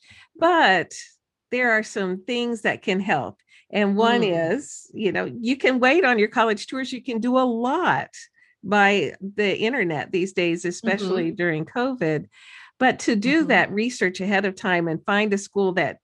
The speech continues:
Speaker 1: a-, at the start has the major,
Speaker 2: Yes.
Speaker 1: but meets the academic fit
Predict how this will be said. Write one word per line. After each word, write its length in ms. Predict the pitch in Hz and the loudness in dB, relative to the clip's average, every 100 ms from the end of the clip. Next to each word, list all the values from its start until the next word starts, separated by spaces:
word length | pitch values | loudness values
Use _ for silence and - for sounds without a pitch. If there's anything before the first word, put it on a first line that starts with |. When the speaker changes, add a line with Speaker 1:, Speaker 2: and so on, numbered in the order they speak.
| - | -8
Speaker 1:
a-, 40 | |
at 380 | 180 90 139 202 | -4 -2 0 0
the 100 | 175 | -2
start 680 | - - 262 269 190 127 - - - _ _ _ _ _ | -6 -4 0 2 2 0 -6 -14 -20 _ _ _ _ _
has 280 | 220 202 202 | 0 2 2
the 100 | 185 | 4
major, 540 | 202 214 208 202 156 | 6 6 6 4 4
Speaker 2:
Yes. 120 | 185 | 4
Speaker 1:
but 240 | 208 196 - | 4 4 4
meets 720 | 208 233 254 262 - - - | 2 4 4 2 -2 -10 -10
the 240 | 214 - 190 | -4 -2 0
academic 800 | 208 208 208 185 208 196 165 _ | 0 0 -2 0 0 0 -2 _
fit 320 | 160 131 | -4 -4